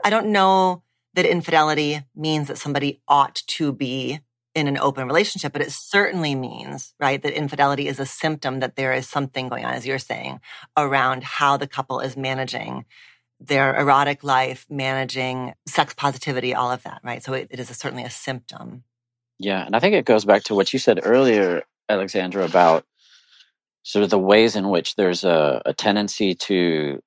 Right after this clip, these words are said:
Speaker 2: lean too heavily into the structure of a relationship for a sense of safety and security,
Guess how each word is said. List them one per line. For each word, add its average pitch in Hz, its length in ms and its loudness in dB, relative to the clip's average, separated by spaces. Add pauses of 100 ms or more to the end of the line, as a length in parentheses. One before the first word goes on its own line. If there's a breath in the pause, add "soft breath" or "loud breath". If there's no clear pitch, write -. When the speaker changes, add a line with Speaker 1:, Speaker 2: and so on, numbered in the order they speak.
(140)
Speaker 2:
lean 104 460 0
too 120 160 0
heavily 95 520 2
into 95 600 -2
the 80 80 -2
structure - 560 2
of 135 120 0
a 143 40 0
relationship 135 680 0
for 95 240 2
a 87 60 2
sense 87 340 -4
of 78 140 -4
safety 87 360 -2
and 82 120 -6
security, 95 680 0